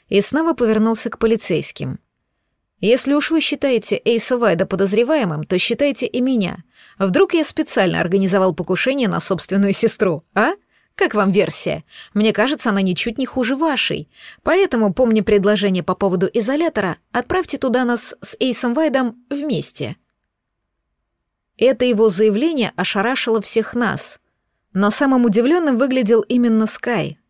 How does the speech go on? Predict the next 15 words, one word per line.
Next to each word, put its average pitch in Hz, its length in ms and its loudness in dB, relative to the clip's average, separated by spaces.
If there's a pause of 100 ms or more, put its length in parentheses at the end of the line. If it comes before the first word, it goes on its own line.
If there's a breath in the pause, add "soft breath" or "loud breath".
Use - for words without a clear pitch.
Он 185 140 0
смотрел 208 480 0
на 190 220 0
Эрика 262 520 -2
и 202 80 0
явно 277 340 2
был 240 120 2
склонен 262 440 0
скорее 220 340 2
поверить 214 420 0
в - 80 -18
то, 220 120 0
что - 180 -4
ему 190 220 0
показалось, 175 800 -4